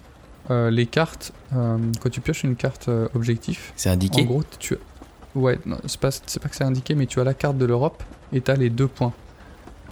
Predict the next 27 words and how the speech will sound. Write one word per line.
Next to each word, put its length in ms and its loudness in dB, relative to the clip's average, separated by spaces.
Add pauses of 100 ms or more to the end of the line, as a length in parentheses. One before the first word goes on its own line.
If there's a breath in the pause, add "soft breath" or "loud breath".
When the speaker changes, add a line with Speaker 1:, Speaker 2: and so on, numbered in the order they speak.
Speaker 2:
Bon, 160 -2
c'est 140 0
trop 100 2
Speaker 1:
Euh, 60 2
Speaker 2:
facile. 480 4 (240)
Speaker 1:
à 100 2
relier. 360 2 (140)
Et 60 0
en 80 0
fait, 180 -2
après, 260 -2
bah, 140 0
faut 100 0
que 40 -8
tu 120 -14
trouves, 320 0
euh, 60 2
sur 200 -4
la 100 2
carte, 360 -6
euh, 200 2
les 120 2
routes 420 0
qui 160 -6
vont 140 0
bien, 200 0
mais 300 2